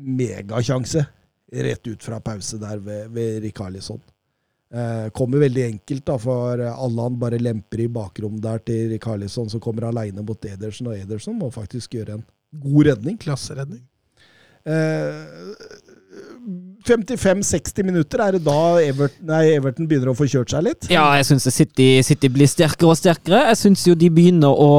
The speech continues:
Speaker 3: bruke halvrommene mye bedre, eh, posisjonere seg mye bedre rundt boksen. De har flere anledninger. Da City overlåder den ene siden, og så står det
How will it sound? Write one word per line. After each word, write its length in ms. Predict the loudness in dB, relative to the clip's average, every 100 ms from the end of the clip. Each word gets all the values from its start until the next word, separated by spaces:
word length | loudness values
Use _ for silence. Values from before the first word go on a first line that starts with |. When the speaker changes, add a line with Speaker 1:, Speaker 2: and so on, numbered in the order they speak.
| 6 6
Speaker 3:
bruke 380 | 4 4 4
halvrommene 760 | 2 4 6 6 6 4 4 4 4
mye 180 | 4 4
bedre, 320 | 4 2 0 2
eh, 160 | 2 2
posisjonere 540 | 2 2 2 4 4 4
seg 140 | 4
mye 140 | 6 6
bedre 240 | 6 8
rundt 100 | 6 4
boksen. 280 | 0 2
De 80 | 2
har 60 | 2
flere 420 | 2 4 6 6
anledninger. 540 | 4 4 4 4 4 6
Da 100 | 4
City 640 | 2 0 4 6 8 6
overlåder 640 | 6 6 8 6 6 4
den 80 | 4
ene 220 | 2 2
siden, 260 | 4 4 4
og 60 | 2
så 100 | 0
står 260 | 2 4
det 60 | 2